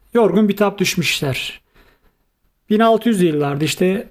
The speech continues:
Sekigahara Savaşı ile Tokugawa Ieyasu bu Japonya'yı tek çatı altında toplamış babalar. Bin altı yüz,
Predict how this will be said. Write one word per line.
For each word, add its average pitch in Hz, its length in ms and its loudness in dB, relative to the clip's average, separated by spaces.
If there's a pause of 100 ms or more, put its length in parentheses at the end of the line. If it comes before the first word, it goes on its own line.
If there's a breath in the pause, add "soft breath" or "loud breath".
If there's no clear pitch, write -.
(120)
Sekigahara 180 680 0
Savaşı 165 360 0
ile 156 120 -2
Tokugawa 170 480 0
Ieyasu 170 540 -2 (420)
bu 208 60 0
Japonya'yı 196 760 0
tek 196 240 -2
çatı 170 240 -4
altında 170 300 0
toplamış 139 520 -2
babalar. 139 480 -2 (2000 loud breath)
Bin 202 100 4
altı 247 340 2
yüz, - 460 -2